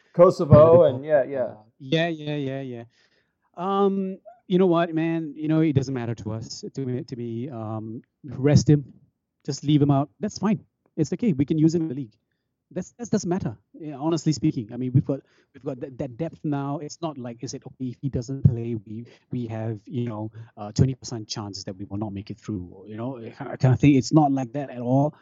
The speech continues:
Speaker 2: Uh, we've gone four, four, four, four on the bounce without him playing regularly. He's come in as a sub-, sub-,
Speaker 1: So you're of the
Speaker 2: probably
Speaker 1: opinion, you're of the opinion though,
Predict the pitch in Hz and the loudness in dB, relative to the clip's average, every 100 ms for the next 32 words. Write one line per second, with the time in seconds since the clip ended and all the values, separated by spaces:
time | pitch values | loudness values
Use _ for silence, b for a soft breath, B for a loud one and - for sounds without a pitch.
0 | b b b - 123 113 110 151 151 139 | b b b -10 -2 2 4 4 4 -2
1 | - 156 151 - - 143 143 - 147 135 | -4 -2 -2 -2 -4 -2 -2 -2 -4 -4
2 | - - 131 123 120 107 120 120 123 - | -10 -6 -4 -2 -4 -4 -2 -2 -4 -16
3 | _ _ _ 127 113 135 180 - _ _ | _ _ _ 2 4 4 2 0 _ _
4 | 127 139 131 - 123 120 107 107 110 104 | -2 0 -2 -4 -6 -4 -6 -6 -6 -6
5 | 107 113 - - 117 117 101 113 110 113 | -6 -6 -8 -10 -8 -6 -8 -12 -20 -20
6 | _ _ - - 196 180 220 233 214 156 | _ _ -20 8 10 12 12 10 8 8
7 | 127 147 208 196 170 147 143 185 196 156 | 6 6 4 6 4 2 4 6 6 2
8 | 151 147 170 156 147 135 135 127 131 | -4 -4 -4 -4 -2 2 4 4 0